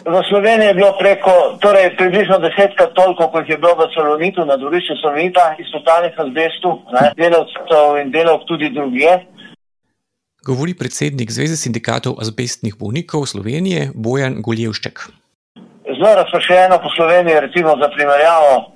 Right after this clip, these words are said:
Speaker 1: T V T Maribor jih imel na letni ravni pravzaprav enkrat več kot Salonit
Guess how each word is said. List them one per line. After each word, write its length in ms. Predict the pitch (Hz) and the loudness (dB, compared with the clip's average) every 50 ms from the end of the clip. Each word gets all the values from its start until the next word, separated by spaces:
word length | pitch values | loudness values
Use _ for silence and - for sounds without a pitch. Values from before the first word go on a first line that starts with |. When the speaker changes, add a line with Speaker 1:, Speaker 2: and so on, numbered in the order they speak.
| _ - - | _ -4 -2
Speaker 1:
T 120 | 165 160 | 0 0
V 120 | 139 120 | 0 0
T 120 | - 143 135 | 0 0 0
Maribor 540 | 131 135 147 147 147 147 131 135 139 139 135 | 2 4 4 4 2 2 2 2 2 2 2
jih 140 | 131 - | -2 -6
imel 240 | 135 135 139 139 139 | -4 -2 0 0 2
na 80 | 135 135 131 | 2 0 2
letni 360 | 139 147 143 - 147 139 131 | 0 -2 -2 0 0 2 4
ravni 400 | 139 147 147 139 135 135 120 120 - - - - - _ - - - | 6 4 4 2 0 -4 -6 -8 -12 -20 -20 -20 -20 _ -20 -10 -2
pravzaprav 520 | - 135 131 131 131 135 147 147 - - 156 160 | 0 0 0 0 0 2 2 2 4 4 2 0
enkrat 280 | 156 - 139 131 113 | 2 2 0 0 2
več 200 | 127 151 147 - - | 2 0 0 0 -4
kot 120 | 143 131 - | -6 -6 -6
Salonit 440 | - 131 127 131 139 156 143 - - | -4 -2 -2 -2 -2 -4 -6 -6 -10